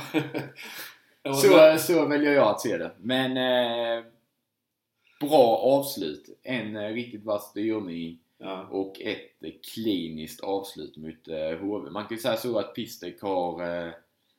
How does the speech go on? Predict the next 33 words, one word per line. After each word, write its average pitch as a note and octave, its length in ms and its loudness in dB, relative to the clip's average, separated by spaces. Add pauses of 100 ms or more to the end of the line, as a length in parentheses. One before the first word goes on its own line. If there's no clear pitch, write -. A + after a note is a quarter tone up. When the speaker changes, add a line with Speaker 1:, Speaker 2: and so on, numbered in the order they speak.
(360)
Speaker 2:
på A2 200 2
hur G#2+ 100 0
mycket G#2+ 180 -6
istid G#2+ 400 -2
har G#2 160 -2
han E2 120 -8
totalt? F#2 400 -6
Tjugo, A#2+ 400 -2
Speaker 1:
Han, G#2 120 -6
Speaker 2:
eller? G#2 120 -10
Speaker 1:
han C#3 200 -4
har C#3 140 -4
sex - 440 -4
och A2+ 100 -10
femtiofem A2 680 -4
i G#2 100 -6
snitt, - 540 -10
eh, G2+ 60 -8 (520)
och A#2 140 -6
det B2 60 -6
är B2 60 -4
Speaker 2:
Mm. A#2 80 -6
Speaker 1:
tre A#2+ 280 -4
matcher. A2+ 420 -10
Så - 140 -4
Speaker 2:
Ja. G2+ 260 2
Speaker 1:
ja, G#2+ 220 -10 (180)
ja. - 80 -14
Speaker 2:
Så A2+ 380 0
han A2+ 220 2
har A2 160 0
ju G#2+ 140 0
mer F#2 560 -2